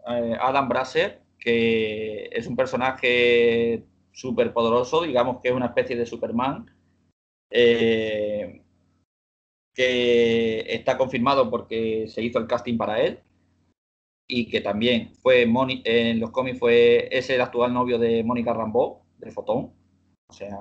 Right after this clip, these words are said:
más relacionado imposible, aunque aquí ya digo que en el universo Marvel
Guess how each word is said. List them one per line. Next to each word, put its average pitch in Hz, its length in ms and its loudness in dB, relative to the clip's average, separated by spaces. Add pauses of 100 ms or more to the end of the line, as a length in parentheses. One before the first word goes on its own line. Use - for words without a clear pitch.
(160)
más 113 160 0
relacionado 117 600 0
imposible, 123 680 -4
aunque 117 300 2
aquí 131 340 0
ya 123 140 4
digo 123 340 2
que 113 560 -4 (360)
en 113 240 0
el 117 60 2
universo 127 380 2
Marvel 127 520 2